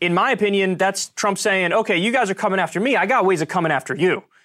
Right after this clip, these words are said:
And my ways of coming after you would be stuff like this. If I dox the F B I agents, put them in danger, um,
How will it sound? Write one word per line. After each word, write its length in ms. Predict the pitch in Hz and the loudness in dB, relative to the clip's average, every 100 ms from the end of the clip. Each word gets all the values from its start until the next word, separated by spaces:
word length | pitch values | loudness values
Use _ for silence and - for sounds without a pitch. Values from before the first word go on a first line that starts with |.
| _ | _
And 100 | - | -4
my 160 | 165 202 | 0 2
ways 200 | 202 160 | 2 0
of 80 | 151 | -2
coming 220 | 180 170 | -2 0
after 200 | 151 143 | 0 0
you 160 | 170 208 | 2 2
would 140 | 143 | 2
be 100 | 143 | 0
stuff 300 | - 165 143 | 2 -2 0
like 180 | 131 131 | -4 -2
this. 240 | 165 - | -2 -2
If 160 | - - | -10 -6
I 120 | 139 | -6
dox 420 | 127 - 180 - | -2 0 0 0
the 160 | 185 170 | 0 2
F 160 | 165 | 2
B 100 | 156 | 2
I 160 | 143 165 | 2 2
agents, 460 | 147 127 123 - - - - - | 2 0 -2 -6 -14 -18 -12 -4
put 160 | 175 | 0
them 120 | 175 | 2
in 120 | 160 139 | 2 2
danger, 500 | 170 175 135 131 _ - - - - | 2 2 2 0 _ -20 -20 -20 -2
um, 280 | 139 139 135 | 2 2 2